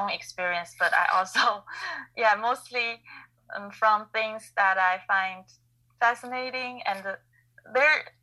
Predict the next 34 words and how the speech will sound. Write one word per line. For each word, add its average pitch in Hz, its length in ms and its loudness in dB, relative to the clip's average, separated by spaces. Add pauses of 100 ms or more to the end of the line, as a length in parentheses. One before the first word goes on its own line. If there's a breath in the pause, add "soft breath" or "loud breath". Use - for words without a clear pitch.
(180)
there 320 300 4
are 269 120 4 (100)
always, 349 380 0
like, 269 240 -6 (380)
more 294 300 0
fascinating 254 600 -4
reasons 226 600 -8
behind, 254 580 0 (1000)
yeah, 202 280 4 (160)
the 220 120 2 (140)
reason 220 420 -2
why 196 360 2 (120)
you 220 120 -8
are 208 240 2 (320)
fascinating 262 560 0 (120)
about 330 320 2
things, 415 380 -10
you 302 80 -8
know? 339 340 2
<laughs> - 120 -20
So, 320 440 2 (1000 loud breath)
yeah, 226 260 4
and 226 100 -4
the 233 80 0 (100)
other 240 280 0
things 220 260 -10
that 208 160 2
I 208 160 0 (120)
find, 202 400 0
uh-huh, 311 360 0
I 214 100 0
have 202 300 -2
a 208 220 2
hard 269 260 2